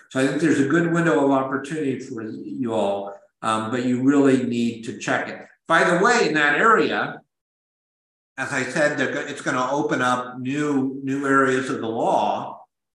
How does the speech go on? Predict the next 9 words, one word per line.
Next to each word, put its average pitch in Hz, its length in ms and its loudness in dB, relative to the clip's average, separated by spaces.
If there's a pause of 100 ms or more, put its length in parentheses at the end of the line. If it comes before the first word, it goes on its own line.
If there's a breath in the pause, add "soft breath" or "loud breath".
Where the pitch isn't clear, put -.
(160)
to 147 60 -4
look 120 300 -4
at, 104 440 -2
which 135 160 -10
you 135 60 -6
might 131 220 -4
consider 120 420 -2
as - 220 -2
well. 139 720 2